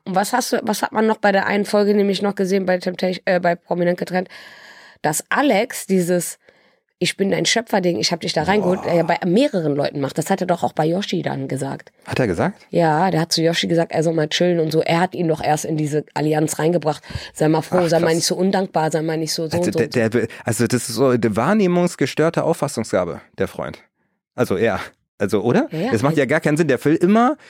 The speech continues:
Speaker 2: ja, er will immer so die Hand oben haben und bestimmen. Und wenn dann einmal was, das ist das mit dieser Erwartung. Der hat immer eine gewisse Erwartung. Sobald das nicht erfüllt wird, dann rastet der halt
Speaker 1: Mhm.
Speaker 2: aus. Aber Hauptsache Erdbeer pflücken, das
Speaker 1: Ja.
Speaker 2: war süß.
Speaker 1: Und jetzt hat er ja auch eine neue Freundin.
Speaker 2: Hat er?
Speaker 1: Nicoletta. Und die hat schon ein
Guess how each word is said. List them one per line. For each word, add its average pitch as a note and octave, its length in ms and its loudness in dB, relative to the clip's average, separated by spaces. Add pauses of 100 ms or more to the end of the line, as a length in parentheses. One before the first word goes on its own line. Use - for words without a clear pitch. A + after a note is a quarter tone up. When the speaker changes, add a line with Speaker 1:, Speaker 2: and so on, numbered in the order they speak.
(180)
Speaker 2:
ja, C3 120 -4
er C3 140 0
will E3 160 4
immer A#3 260 2
so E3+ 100 -2
die C#3 180 -2
Hand F#3 280 -4
oben D#3 380 -4
haben D3 260 -2
und B2 100 -2
bestimmen. A#2 720 -2
Und B2+ 140 -2
wenn B2+ 220 2
dann G3 320 2
einmal E3+ 340 2
was, E3 160 0 (160)
das G3 160 2
ist D#3+ 160 -2
das D3+ 120 0
mit B2+ 120 2
dieser A#2 140 4
Erwartung. G2+ 400 0
Der G2 80 2
hat A2 100 0
immer G3+ 140 0
eine B2 120 2
gewisse A2 280 0
Erwartung. C#3 400 0
Sobald B2 280 0
das D3 140 -4
nicht C3+ 80 -2
erfüllt D3 380 0
wird, C#3 240 2
dann B2 180 2
rastet A2 460 0
der G#2 80 2
halt E3 100 -2
Speaker 1:
Mhm. - 80 0
Speaker 2:
aus. F#2+ 220 -2 (300)
Aber A2 200 0
Hauptsache C3+ 320 -2
Erdbeer F2+ 300 0
pflücken, F2+ 260 -6
das G2 80 0
Speaker 1:
Ja. F2+ 80 2
Speaker 2:
war F#2+ 80 2
süß. F2+ 240 -6
Speaker 1:
Und F3 160 0
jetzt A#3 180 0
hat C#4 140 0
er F#4+ 80 2
ja F4+ 120 2
auch - 120 0
eine B3 140 0
neue D3+ 220 0
Freundin. C#3+ 500 -12 (180)
Speaker 2:
Hat - 160 -2
er? - 80 2
Speaker 1:
Nicoletta. F#3+ 680 0 (500)
Und F3+ 140 -4
die G3 80 4
hat G3+ 120 0
schon A3 200 2
ein G#3 300 0